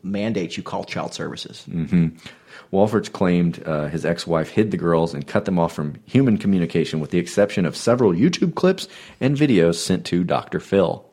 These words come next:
Speaker 1: Oh, God.
Speaker 2: <laughs>
Speaker 1: Oh, God.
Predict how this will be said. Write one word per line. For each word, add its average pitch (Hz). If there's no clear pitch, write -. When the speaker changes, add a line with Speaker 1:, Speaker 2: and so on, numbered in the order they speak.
Speaker 1:
Oh, 87
God. 73
Speaker 2:
<laughs> -
Speaker 1:
Oh, 98
God. 82